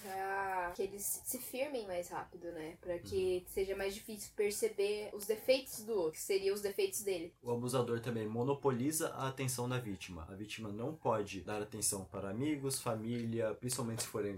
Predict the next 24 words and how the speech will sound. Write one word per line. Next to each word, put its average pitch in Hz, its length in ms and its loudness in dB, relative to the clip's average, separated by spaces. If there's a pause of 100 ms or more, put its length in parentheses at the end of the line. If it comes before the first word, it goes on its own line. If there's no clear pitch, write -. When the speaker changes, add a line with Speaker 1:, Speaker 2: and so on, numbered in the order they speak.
(120)
Speaker 2:
no 95 120 -10
caso 92 360 -4
de 90 80 -10
um 92 40 -6
abusador 90 420 -6
homem, 90 280 -6
a 85 60 -10
vítima 90 300 -10
mulher, 110 280 -4
principalmente 127 440 0
se - 80 -2
ela 117 100 2
der 123 140 2
atenção 135 440 0
a 120 60 4
outros 107 320 0
homens, 117 380 2
porque 98 320 -6
aí 92 160 -2
é - 20 -2
a 92 60 -4
questão 95 280 -8
dos 98 120 -6
ciúmes, 104 340 -6